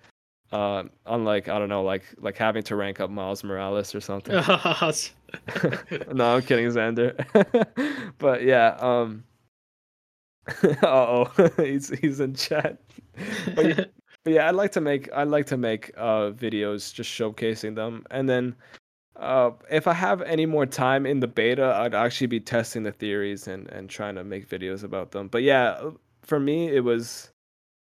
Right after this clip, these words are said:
Speaker 1: for me, it's all about, like, Alliance War. Like, that's where I wanna be. I wanna be in Masters one day. Uh, I really wanna compete at the highest level. So, like, me focusing on Alliance War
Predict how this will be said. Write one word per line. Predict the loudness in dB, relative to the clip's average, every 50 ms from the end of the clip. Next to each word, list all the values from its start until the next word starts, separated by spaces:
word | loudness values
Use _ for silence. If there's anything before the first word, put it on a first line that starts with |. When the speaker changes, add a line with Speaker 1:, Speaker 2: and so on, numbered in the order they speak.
| _ _ _ _
Speaker 1:
for | -2 0 2
me, | 2 2 2 2
it's | -2 0 0 0 0 2 4
all | 6 6 6
about, | 6 6 6 6 6 4 2 0
like, | -2 0 0
Alliance | 0 0 0 -2 -2 -4 -6 -8 -6
War. | -4 -4 -4
Like, | -4 -4 -4
that's | -4 -4 -4 -4 -4 -2
where | 0 2
I | 2
wanna | 2 0 0 -2 -4 -6
be. | -6 -4 -2 0 0 2
I | 2
wanna | 0 0 -2
be | -4 -4 -4 -4
in | -4 -4
Masters | -2 -2 -2 -4 -4 -6 -8 -6 -4
one | -6 -6 -4
day. | -2 -2 -2 -2 -2 -4 -6 -10 -16 -20 -18 -12
Uh, | -10 -8 -6 -6
I | -4
really | -4 -2 -2 -2
wanna | -2 -2 -4 -6
compete | -8 -12 -8 -6 -4 -4 -4
at | -4 -6
the | -6
highest | -4 -2 -2 -2 -4 -4 -4
level. | -4 -4 -4 -4 -6 -6 -8 -12 -20 -20 -20 -20 _ _ _ _ _ 0
So, | 2 2 2 2 0 -4 -8
like, | -4 -2 -2 -2 -2 -2 -2
me | -2 -2 -2
focusing | 0 2 2 2 2 0 -2 -2 -4 -4
on | -2 -2
Alliance | 0 0 0 0 0 -2 -4 -4 -4
War | -4 -2 -2 -4 -6